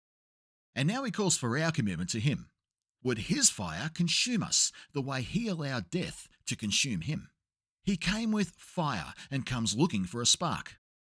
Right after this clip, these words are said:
A spark of a person in pursuit of holiness and setting themselves apart. A spark of a believer who wants to know the work of the Holy Spirit.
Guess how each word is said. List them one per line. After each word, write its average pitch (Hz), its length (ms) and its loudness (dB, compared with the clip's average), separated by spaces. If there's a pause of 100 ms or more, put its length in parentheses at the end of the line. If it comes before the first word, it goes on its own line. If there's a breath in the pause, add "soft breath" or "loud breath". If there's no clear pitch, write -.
(220)
A 156 80 4
spark 180 420 4
of 170 100 2
a 170 140 2
person 151 500 2
in 120 120 2
pursuit 170 360 2
of 165 100 -2
holiness 156 540 0 (160 loud breath)
and 127 120 0
setting 147 380 4
themselves 110 380 0
apart. - 480 -4 (580)
A 170 80 6
spark 214 380 6
of 196 100 0
a 196 120 0
believer 180 420 2
who 113 160 0
wants 185 260 2
to 180 100 0
know 185 380 0
the 160 100 2
work 143 320 -2
of 104 80 -6
the 117 80 -4
Holy 147 260 2
Spirit. - 480 0